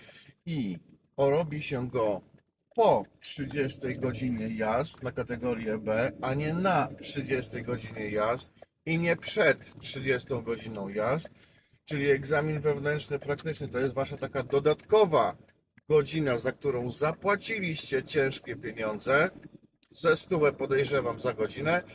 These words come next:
yy, no to wówczas, mm, możecie przystąpić do egzaminu teoretycznego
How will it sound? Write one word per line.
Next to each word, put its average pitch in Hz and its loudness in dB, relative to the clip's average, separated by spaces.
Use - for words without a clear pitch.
yy, 147 0
no 370 -2
to 339 2
wówczas, 147 2
mm, 135 0
możecie 156 0
przystąpić 139 -4
do 127 0
egzaminu 120 -4
teoretycznego 127 0